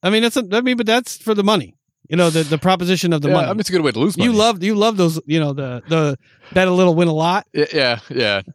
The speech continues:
Speaker 2: But I wouldn't bet on that.
Speaker 1: You bet fifty bucks
Speaker 2: I, I,
Speaker 1: there?
Speaker 2: I would not bet that.
Speaker 1: Eh, Tua. Maybe Chris Sims is wrong. Ravens are only eight to one to win the Super Bowl. That's a terrible bet.
Speaker 2: Mm-hmm.
Speaker 1: Steelers twenty-eight to one.
Speaker 2: Mm-hmm.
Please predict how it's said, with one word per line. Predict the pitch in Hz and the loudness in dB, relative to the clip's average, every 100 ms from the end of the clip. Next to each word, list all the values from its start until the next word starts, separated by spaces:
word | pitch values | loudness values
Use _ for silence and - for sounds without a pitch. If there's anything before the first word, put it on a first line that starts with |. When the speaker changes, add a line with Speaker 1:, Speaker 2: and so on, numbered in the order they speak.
| _ _ | _ _
Speaker 2:
But | 143 | -2
I | 143 | 0
wouldn't | 151 110 | -2 -4
bet | 110 | -6
on | 101 | -4
that. | - - | -8 -6
Speaker 1:
You | 185 | -4
bet | 185 165 | -2 -2
fifty | 196 175 | -4 -4
bucks | 170 180 170 | -2 -2 0
Speaker 2:
I, | 226 | 0
I, | |
Speaker 1:
there? | 233 | 0
Speaker 2:
I | 175 196 | 2 0
would | 170 139 | 0 -2
not | 101 | -4
bet | 104 95 | -8 -14
that. | 98 _ _ _ _ _ _ 147 | -16 _ _ _ _ _ _ -8
Speaker 1:
Eh, | 285 370 370 330 | -6 -4 -6 -6
Tua. | - 247 233 - _ _ _ - 139 156 - _ _ _ _ _ - | -4 -2 -2 -6 _ _ _ -10 -10 -14 -20 _ _ _ _ _ -10
Maybe | 139 165 | -6 -6
Chris | 151 185 | -2 -2
Sims | - 190 190 | 0 0 0
is | 196 | -2
wrong. | 170 196 247 196 - _ _ _ _ _ _ - - - - | -2 -4 -4 -6 -10 _ _ _ _ _ _ -10 -8 -6 0
Ravens | 196 226 196 156 | 2 4 2 2
are | 156 | 2
only | 151 - | 0 0
eight | 165 175 | -2 -2
to | 151 | -2
one | 147 | -2
to | 139 | -4
win | 131 | -6
the | 123 | -6
Super | 131 120 | -8 -8
Bowl. | 120 | -8
That's | 131 123 | -8 -10
a | |
terrible | - 127 123 | -10 -8 -8
bet. | 113 110 - _ _ _ _ _ _ _ _ | -10 -12 -16 _ _ _ _ _ _ _ _
Speaker 2:
Mm-hmm. | 113 101 104 101 | -10 -8 -10 -12
Speaker 1:
Steelers | - 175 175 156 | -4 2 2 2
twenty-eight | - 190 180 165 180 | 0 0 2 2 0
to | 233 | 0
one. | 214 254 | 0 -2
Speaker 2:
Mm-hmm. | - 113 110 120 | -6 -10 -8 -8